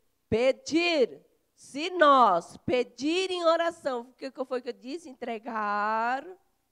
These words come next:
aquela situação nas mãos do Senhor através das nossas orações. Então, você vai entregar, você vai conversar com Deus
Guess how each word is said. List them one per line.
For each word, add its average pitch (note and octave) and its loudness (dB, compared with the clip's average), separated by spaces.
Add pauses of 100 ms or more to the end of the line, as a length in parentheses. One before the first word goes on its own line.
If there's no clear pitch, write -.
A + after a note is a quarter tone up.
(360)
aquela A3 -8
situação G#3+ -10
nas A#3+ -16
mãos G#3+ -18
do G3+ -20
Senhor A3 -6 (340)
através A3 -2 (400)
das G#3 -6
nossas D#4+ -4 (300)
orações. A#3 -6 (420)
Então, C#4 0
você C#4 -2
vai A#3+ -4
entregar, A#3+ 0 (280)
você C#4 4
vai C4 -2
conversar B3+ -6
com A#3 -8
Deus C#4+ 2